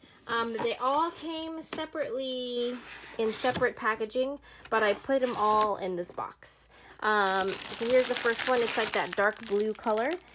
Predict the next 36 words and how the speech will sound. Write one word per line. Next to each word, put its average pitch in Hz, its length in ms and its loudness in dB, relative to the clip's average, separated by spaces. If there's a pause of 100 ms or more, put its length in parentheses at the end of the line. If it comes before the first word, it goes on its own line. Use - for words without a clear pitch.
(360)
and 202 1000 2 (760)
it 220 100 0
comes 277 320 0 (180)
in 240 200 0
three 262 360 -4
layers. 247 420 2
They 247 100 0
have 240 140 0
this 214 140 2
outer 233 280 2
layer, 220 520 2
then 208 160 -2
the 190 80 -2
bubble 214 280 0
wrap, 208 280 0 (320)
then 208 160 0
another 277 500 6
layer 214 240 6
of 202 140 0
plastic 196 440 -2
even 196 220 -2
on 180 100 -2
the 180 220 -6
inside. 196 560 -2 (380)
So 220 100 -2
let 208 140 2
me 202 120 -2
get 190 140 -2
this - 460 4
out - 160 2
here - 100 2
for - 140 2 (3000)
you. 240 80 4
All 240 80 6
right, 196 180 0 (400)
so 233 320 4